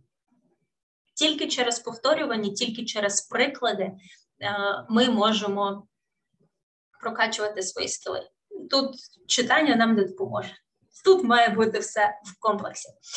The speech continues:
Ем, якщо вже говорити щось про більш, е,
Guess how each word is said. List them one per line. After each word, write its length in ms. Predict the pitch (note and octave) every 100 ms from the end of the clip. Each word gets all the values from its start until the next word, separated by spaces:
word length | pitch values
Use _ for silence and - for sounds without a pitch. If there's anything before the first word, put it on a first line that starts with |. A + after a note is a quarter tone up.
| - - - - -
Ем, 600 | A3 G#3+ A3 A3+ A3+ - -
якщо 540 | - A#3+ - F4+ F4
вже 240 | A#3 B3+
говорити 540 | C4 A#3 A#3+ C4 A3 -
щось 280 | - A#3+ A#3+
про 300 | - A3+ A#3 G#3+ G3+
більш, 540 | G3 B3 A#3+ A3 -
е, 580 | A3 A3 G#3+ G#3+ G#3+ G#3